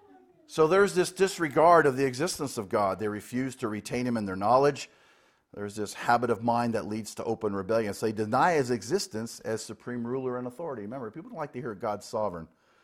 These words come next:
God's supreme ruler and has all authority.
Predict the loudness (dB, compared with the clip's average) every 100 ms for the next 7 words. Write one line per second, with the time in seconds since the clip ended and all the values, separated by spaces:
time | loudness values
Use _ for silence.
0 | _ _ _ _ _ _ _ -4 -2 -2
1 | -4 -8 -6 -4 -2 -2 -2 -4 -12 _
2 | _ _ -14 -10 -4 -2 -2 -2 2 2
3 | 0